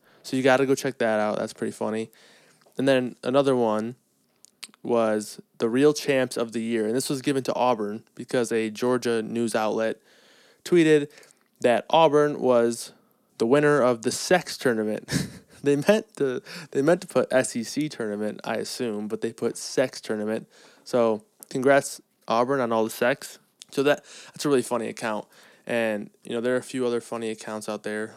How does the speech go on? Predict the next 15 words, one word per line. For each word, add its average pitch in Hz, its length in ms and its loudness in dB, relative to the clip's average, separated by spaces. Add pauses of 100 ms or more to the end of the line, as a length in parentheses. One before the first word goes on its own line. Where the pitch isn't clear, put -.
(120)
Um, 101 380 -12 (180)
Rex 131 360 -2
Chapman, 120 680 -6 (160)
he's 143 100 -6
another 165 220 4
one 160 140 0
that 117 260 -4
just - 260 -2
is, 123 300 -4 (400)
just 170 180 -4
started 113 400 -2
to 117 60 -6
really 110 220 -2
get 117 160 -10
popular. 107 500 -6